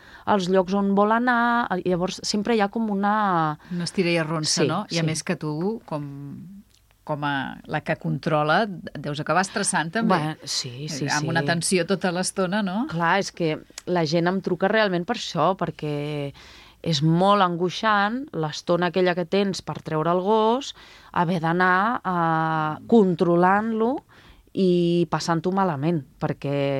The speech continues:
Speaker 1: eh, estar tota l'estona tibant del teu gos i que el gos vulgui una cosa i que, és que és, és molt angoixant. I llavors, en, en molts casos, eh,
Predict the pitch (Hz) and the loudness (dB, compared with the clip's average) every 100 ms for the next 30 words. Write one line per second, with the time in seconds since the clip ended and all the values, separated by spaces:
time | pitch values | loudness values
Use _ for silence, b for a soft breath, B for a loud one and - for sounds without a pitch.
0 | 135 135 135 139 - - - - _ - | -2 -2 -4 -6 -10 -20 -20 -20 _ -10
1 | - _ - 98 156 170 - 143 147 190 | -10 _ -10 -4 -2 -2 0 0 0 0
2 | 180 180 175 - 202 185 151 _ _ - | 0 2 2 0 0 2 -2 _ _ 0
3 | 170 160 170 185 190 180 196 190 220 214 | 2 4 2 2 0 2 2 4 4 6
4 | 170 151 170 180 170 160 175 170 180 190 | 4 0 -4 0 0 2 2 2 4 4
5 | 185 190 190 - 214 233 202 175 165 - | 4 2 2 2 2 4 2 -2 -6 -10
6 | - - 58 - - 156 151 - 165 147 | -16 -16 -12 -12 -8 -8 -6 -4 -4 -2
7 | 151 160 180 190 147 131 127 156 139 - | 0 2 0 0 -6 -8 -4 -4 -4 -10
8 | B B B B B B 196 190 180 175 | B B B B B B 2 6 6 4
9 | 185 196 196 190 185 175 185 202 233 262 | 4 2 0 0 -2 2 2 4 4 2
10 | - 233 247 320 381 - b b b b | 2 2 2 0 -2 -4 b b b b
11 | b _ | b _